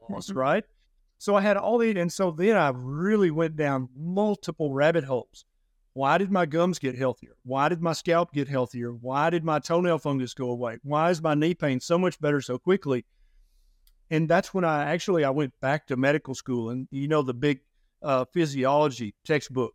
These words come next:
Speaker 1: right? That's,
Speaker 2: Yeah.
Speaker 1: I've got a two volume set that's literally, if you put 'em together, it's this
Speaker 2: Mm-hmm.
Speaker 1: thick,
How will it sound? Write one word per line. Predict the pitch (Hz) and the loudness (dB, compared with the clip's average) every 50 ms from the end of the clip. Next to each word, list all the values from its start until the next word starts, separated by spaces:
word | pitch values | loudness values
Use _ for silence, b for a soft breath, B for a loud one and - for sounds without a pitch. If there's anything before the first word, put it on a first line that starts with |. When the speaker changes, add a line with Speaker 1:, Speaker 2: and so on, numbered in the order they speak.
| _ _ - | _ _ -6
Speaker 1:
right? | 127 127 127 127 127 | -2 0 0 0 0
That's, | - 131 117 - - - | -2 -6 -10 -10 -8 -4
Speaker 2:
Yeah. | 214 208 202 - - | -2 0 0 0 0
Speaker 1:
I've | 131 123 135 131 127 147 147 | -2 -4 -6 -6 -8 -6 -4
got | 151 147 | -2 -2
a | 135 123 | -2 -2
two | - - 165 160 | -2 -2 -4 -2
volume | 135 135 139 147 151 139 127 | 2 2 4 4 4 2 0
set | 117 - 143 127 120 | 0 0 0 -2 -2
that's | - 123 110 - | -2 -6 -10 -10
literally, | 135 135 151 151 147 143 139 | -6 -6 -4 -2 0 0 -2
if | 120 - | -2 -4
you | 131 | -6
put | - - 151 | -4 -2 -2
'em | 143 139 | 0 -2
together, | 131 123 135 139 139 127 131 117 | -2 0 0 0 2 0 -2 -4
it's | 120 - - | -6 -8 -8
this | - 147 135 - | -6 -6 -6 -4
Speaker 2:
Mm-hmm. | - - | -2 -2
Speaker 1:
thick, | 131 117 - | -2 -2 -2